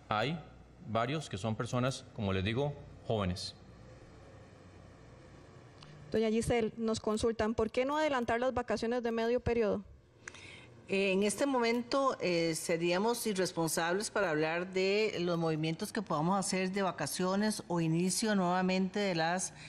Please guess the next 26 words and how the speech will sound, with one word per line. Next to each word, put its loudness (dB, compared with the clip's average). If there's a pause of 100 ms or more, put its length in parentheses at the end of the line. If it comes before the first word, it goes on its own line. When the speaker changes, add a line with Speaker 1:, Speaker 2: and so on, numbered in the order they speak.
(140)
Speaker 3:
clases 0
presenciales. -2 (340)
Esto 0
surge 0
día 2
a 4
día 2
una 2
nueva 4
situación, -2
por 0
eso 0
el, -4
eh, -2 (320)
el 0
gobierno 2
lo 4
ha 0
tomado 2
con 0
mucha 0
seriedad 2
y 2
lo 0
hemos 2
visto -2